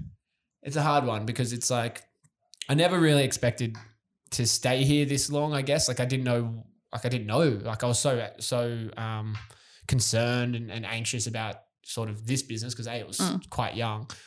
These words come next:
Speaker 1: but B, also, like, whether I'm gonna fit the mold, whether I'm gonna be able to swim in this sort of environment. Um, and look, truth be told, like, yeah, as I think I spoke about in the first ep, you know, I bounce around, sales, marketing, um, yeah,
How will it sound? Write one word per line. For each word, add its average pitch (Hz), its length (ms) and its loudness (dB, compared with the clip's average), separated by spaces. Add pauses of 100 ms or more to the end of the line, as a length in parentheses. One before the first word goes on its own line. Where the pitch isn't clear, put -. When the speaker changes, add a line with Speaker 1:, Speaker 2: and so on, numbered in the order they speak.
(140)
Speaker 1:
but 120 120 2
B, 127 160 4
also, 117 240 0
like, 110 220 -6 (160)
whether 117 380 0
I'm 110 120 -2
gonna 113 220 -2
fit 117 260 -4
the 120 60 -4
mold, 113 300 2
whether 113 180 -2
I'm 113 100 -4
gonna 113 180 -4
be 110 120 -2
able 110 160 -2
to 110 60 -2
swim 113 340 -2
in 110 60 -4
this 110 140 -2 (120)
sort 113 180 -4
of 110 80 -6
environment. 110 600 -2 (320)
Um, 113 380 4
and 143 180 4
look, 180 240 4
truth - 180 0
be 127 100 -2
told, 127 300 2
like, 110 220 -4
yeah, 110 320 -4 (120)
as 117 120 0
I 113 80 2
think 113 200 -2
I 110 40 0
spoke 110 240 -2
about 113 140 -2
in 101 40 -12
the 110 80 -10
first - 320 0
ep, 117 240 -2 (560)
you 123 100 0
know, 117 80 2
I 113 80 -2
bounce 123 320 0
around, 123 380 -4
sales, 120 420 -4
marketing, 117 800 -4 (240)
um, 110 680 -2 (260)
yeah, 120 180 0